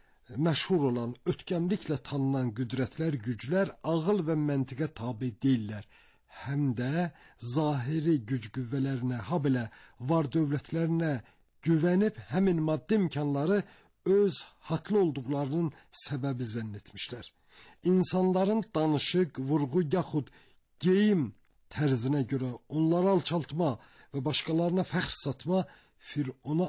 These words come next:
aid bir davranış hesab olunur. Kimsə hər səbəbə görə özünü başqalarından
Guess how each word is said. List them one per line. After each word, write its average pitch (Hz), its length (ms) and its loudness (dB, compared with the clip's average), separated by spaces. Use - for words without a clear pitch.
aid 139 360 0
bir 143 300 0
davranış 127 580 -2
hesab 110 360 -6
olunur. 113 380 -8
Kimsə 151 500 2
hər 160 260 0
səbəbə 131 440 0
görə 101 320 -4
özünü 190 460 4
başqalarından 123 960 -6